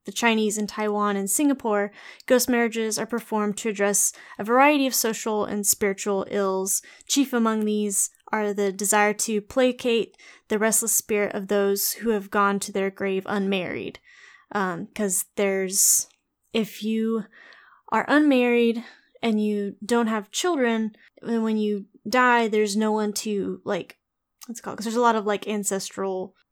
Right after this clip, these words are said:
worship and stuff like that. And if you don't have anyone to be an ancestor to, then your spirit basically will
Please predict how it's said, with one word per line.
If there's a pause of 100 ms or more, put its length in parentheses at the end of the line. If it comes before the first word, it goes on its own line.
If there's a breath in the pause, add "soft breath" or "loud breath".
(120)
worship
and
stuff
like
that.
And (500 loud breath)
if
you
don't
have
anyone (260)
to
be
an
ancestor
to, (120)
then (420)
your
spirit
basically
will